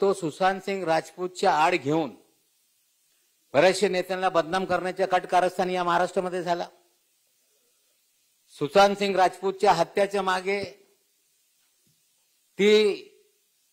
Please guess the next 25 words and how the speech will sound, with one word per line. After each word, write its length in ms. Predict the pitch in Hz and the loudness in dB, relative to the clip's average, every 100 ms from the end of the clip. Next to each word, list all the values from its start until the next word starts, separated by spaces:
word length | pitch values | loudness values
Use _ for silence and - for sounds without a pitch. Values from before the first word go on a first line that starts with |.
| - | -4
एक 260 | 175 180 185 | -2 0 0
फिल्म 180 | 214 | 2
मध्ये 260 | 202 196 196 | 2 -2 -2
काम 280 | 196 185 202 | 0 0 2
करणारी 380 | 196 185 202 196 | -2 -2 -2 -2
मुलगी 600 | 190 196 185 - - _ _ _ _ _ _ _ _ _ _ _ - | -2 -4 -4 -6 -10 _ _ _ _ _ _ _ _ _ _ _ -6
रिया 320 | 123 185 214 | 4 6 6
चक्रवर्ती, 1040 | 202 196 202 202 196 196 196 - - _ _ _ _ _ _ _ _ _ _ _ _ - | 6 0 2 2 0 0 -2 -2 -16 _ _ _ _ _ _ _ _ _ _ _ _ 4
त्याच्यावर 580 | 170 175 214 208 208 208 208 - _ _ _ _ _ _ 131 | 4 6 4 4 2 -2 -8 -18 _ _ _ _ _ _ 2
वेगळे 280 | 170 202 | 4 4
प्रकारच्या 600 | 208 196 170 196 190 208 | 2 0 -2 -2 0 -2
दडपण 460 | 165 156 180 196 202 | 0 0 0 0 -2
आणून 240 | 196 208 | -2 -4
त्याच्यावर 480 | 202 185 180 202 202 | -2 -2 0 0 0
कुठेतरी 500 | 202 185 196 190 196 | -2 -4 -4 -4 -4
गुन्हा 260 | 160 165 196 | -2 -2 0
दाखल 320 | 190 190 196 | 0 0 -2
करून 300 | 185 190 196 | -2 -4 -2
त्याला 300 | 196 196 190 | 0 2 0
अटकावण्याचे 580 | 156 - 190 196 196 208 | -2 -4 -4 -4 -6 -4
काम 200 | 196 196 | -2 -2
करण्यात 360 | 202 202 190 | -2 -4 -6
आलं, 140 | 196 196 | -8 -8
अध्यक्ष 320 | 180 196 196 | -8 -10 -10
महोदय. 220 | 196 196 | -14 -16